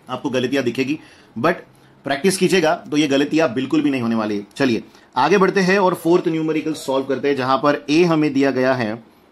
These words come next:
एट और डी हमें दिया गया है फ़ाइव। अब आगे बढ़ोगे तो सबसे पहले टी वन डिक्लेयर करना पड़ेगा, जो कि स्मॉल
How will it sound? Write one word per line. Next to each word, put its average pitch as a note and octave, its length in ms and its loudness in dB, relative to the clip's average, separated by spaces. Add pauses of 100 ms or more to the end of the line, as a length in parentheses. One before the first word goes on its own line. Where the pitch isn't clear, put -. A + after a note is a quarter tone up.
(360)
एट C#3+ 320 0 (380)
और B2+ 160 0
डी C#3+ 220 2
हमें D3 220 2
दिया B2+ 180 0
गया A2+ 180 0
है A#2 140 -4
फ़ाइव। G2 300 -6 (560)
अब C#3+ 220 -2 (460)
आगे D#3+ 260 4
बढ़ोगे F3+ 400 4
तो F3 140 -4
सबसे E3 300 -2
पहले E3 180 2
टी D3+ 180 2
वन D3+ 140 2
डिक्लेयर C#3+ 240 0
करना C#3 200 0
पड़ेगा, C3+ 340 2
जो B2+ 160 0
कि C3+ 120 -4
स्मॉल C3 400 2